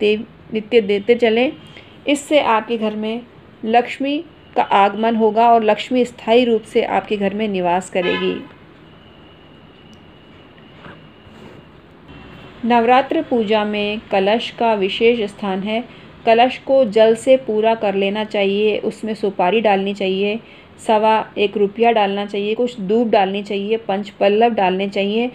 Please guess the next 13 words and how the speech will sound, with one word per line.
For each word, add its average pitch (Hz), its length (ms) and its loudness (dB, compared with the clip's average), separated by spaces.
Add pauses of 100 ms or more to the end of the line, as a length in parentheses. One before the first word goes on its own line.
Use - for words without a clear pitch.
(280)
और - 240 0
आम 226 280 0
के 269 120 0
पत्ते 226 580 -2 (300)
डालने 202 360 2
चाहिए 214 400 -4
और 254 140 0
कलश 220 420 0
के 240 180 -2
ऊपर 208 540 -2 (460)
पाँच 214 400 0
या 233 160 2
नौ 220 420 -4